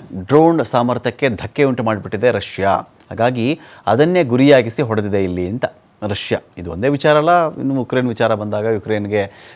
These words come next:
ಸಾಕಷ್ಟು ನ್ಯಾಟೋ ದೇಶಗಳ ಬೆಂಬಲ ಕೂಡ ಇರುತ್ತೆ, ಹಣಕಾಸಿನ ನೆರವು ಬರ್ತಾ ಇರುತ್ತೆ. ಇಲ್ಲಾಂದರೆ ಅಂಥ ಒಂದು ಪುಟ್ಟ ರಾಷ್ಟ್ರ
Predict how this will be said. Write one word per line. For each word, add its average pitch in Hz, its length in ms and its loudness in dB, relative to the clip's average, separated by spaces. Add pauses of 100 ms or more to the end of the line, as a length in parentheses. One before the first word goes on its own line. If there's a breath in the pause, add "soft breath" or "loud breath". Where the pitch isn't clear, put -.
(140)
ಸಾಕಷ್ಟು 120 600 0
ನ್ಯಾಟೋ 113 360 0
ದೇಶಗಳ 107 340 -2
ಬೆಂಬಲ 101 340 0
ಕೂಡ 101 180 -6
ಇರುತ್ತೆ, 101 360 -2
ಹಣಕಾಸಿನ 98 540 -6
ನೆರವು 98 240 0
ಬರ್ತಾ 101 300 -4
ಇರುತ್ತೆ. 107 680 -6
ಇಲ್ಲಾಂದರೆ 131 360 4
ಅಂಥ 151 160 4
ಒಂದು 147 420 2
ಪುಟ್ಟ - 340 -2
ರಾಷ್ಟ್ರ 110 640 6